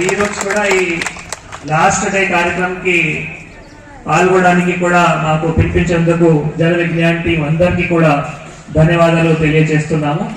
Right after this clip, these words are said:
ఈ రోజు ఈ కార్యక్రమంలో నాతో పాటు పాల్గొన్న ప్రొఫెసర్ రాజా గారు, ప్రొఫెసర్ లక్ష్మారెడ్డి గారు, ప్రొఫెసర్ రాణా చంద్రయ్య గారు, ప్రొఫెసర్ బిఎన్ రెడ్డి గారు, ప్రొఫెసర్ కోయా వెంకటేశ్వర్ల గారు, టి శ్రీనాథ్ గారు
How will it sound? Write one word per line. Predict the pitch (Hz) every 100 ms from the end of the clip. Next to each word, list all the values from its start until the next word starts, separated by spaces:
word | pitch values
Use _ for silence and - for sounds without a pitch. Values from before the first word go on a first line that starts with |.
| 151
ఈ | 170
రోజు | 175 170 175 165
ఈ | 156
కార్యక్రమంలో | 156 165 180 180 175 175 160 - - - -
నాతో | 156 165 185 175
పాటు | 165 175 170 160
పాల్గొన్న | 156 160 170 170 165 151 147 - -
ప్రొఫెసర్ | 151 151 160 175 160 156 143 143
రాజా | 151 170 165
గారు, | 160 190 202
ప్రొఫెసర్ | 156 156 151 156 151 147 - - - -
లక్ష్మారెడ్డి | 156 160 175 165 160 165
గారు, | 160 180 190
ప్రొఫెసర్ | 156 165 160 170 160 151 - - - - - 156
రాణా | 151 160 165 160
చంద్రయ్య | 156 160 165 160
గారు, | 160 185 -
ప్రొఫెసర్ | 160 160 160 160 151
బిఎన్ | 151 160 160
రెడ్డి | 160 160
గారు, | 156 180 220 160
ప్రొఫెసర్ | 156 160 170 147 151 - - - -
కోయా | 160 160 160
వెంకటేశ్వర్ల | 160 156 156 156 160 165 160 147
గారు, | 151 196 -
టి | 170 170
శ్రీనాథ్ | 170 151 156 156 151
గారు | 151